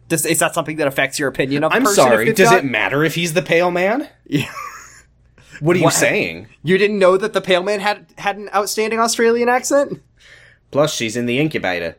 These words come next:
Speaker 2: That's all we can do right now. Amy and Ricky both nodded.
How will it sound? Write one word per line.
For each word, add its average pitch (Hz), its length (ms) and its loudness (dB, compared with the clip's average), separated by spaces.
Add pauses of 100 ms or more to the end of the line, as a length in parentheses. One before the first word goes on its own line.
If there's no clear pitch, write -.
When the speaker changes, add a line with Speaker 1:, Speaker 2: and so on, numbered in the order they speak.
(160)
Speaker 2:
That's 80 180 -14
all 95 200 0
we 107 80 -2
can 104 160 -10
do 104 200 -2
right 80 160 -6
now. 78 300 -12 (320)
Amy 117 300 -2
and 117 100 -4
Ricky 117 260 -4
both 90 320 -6
nodded. 87 500 -6